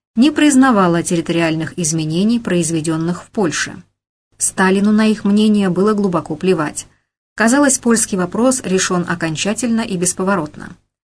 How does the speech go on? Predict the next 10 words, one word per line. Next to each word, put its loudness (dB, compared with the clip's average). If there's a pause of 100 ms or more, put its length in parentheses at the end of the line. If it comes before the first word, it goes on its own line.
(360)
Но 4
тут 0
грянуло 2
гитлеровское -2
нападение, -2 (360)
и 2
все 2
хитроумные -2
сталинские -6
планы -2